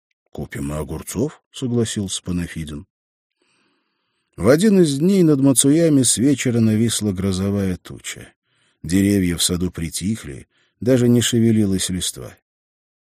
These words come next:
Сергей Николаевич лежал на кровати, мысленно уже прощаясь с товарищами.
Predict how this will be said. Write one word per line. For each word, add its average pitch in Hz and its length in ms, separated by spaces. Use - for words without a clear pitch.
Сергей 170 380
Николаевич 165 500
лежал 139 340
на 131 140
кровати, 135 500
мысленно 87 520
уже 80 160
прощаясь 82 600
с - 100
товарищами. 98 760